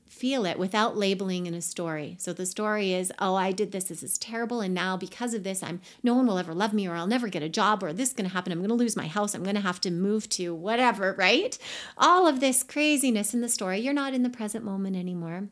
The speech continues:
It's a hallucination. It's the mind, right? So being mindful is the first one when there's a struggle, so that we actually can be with it.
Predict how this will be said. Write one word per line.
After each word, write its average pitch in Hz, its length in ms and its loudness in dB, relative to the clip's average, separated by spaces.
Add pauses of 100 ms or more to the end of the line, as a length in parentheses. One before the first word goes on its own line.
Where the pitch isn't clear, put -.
(160)
It's 214 160 -6
a 220 60 -2
hallucination. 233 920 -2 (240)
It's - 140 -6
the 285 80 -2
mind, 233 580 0 (920)
right? 214 200 -12 (280)
So 240 160 -4
being 226 200 0
mindful 220 440 -2
is 214 140 -8
the 220 60 -6
first 180 340 -6
one 214 360 -2
when 202 180 -4
there's 202 180 -4
a 214 40 -6
struggle, 185 600 -4 (200)
so - 160 -2
that 190 160 -4
we 190 140 -2
actually 185 360 -4
can 185 400 -6
be 180 200 -8
with 180 220 -10
it. - 380 -8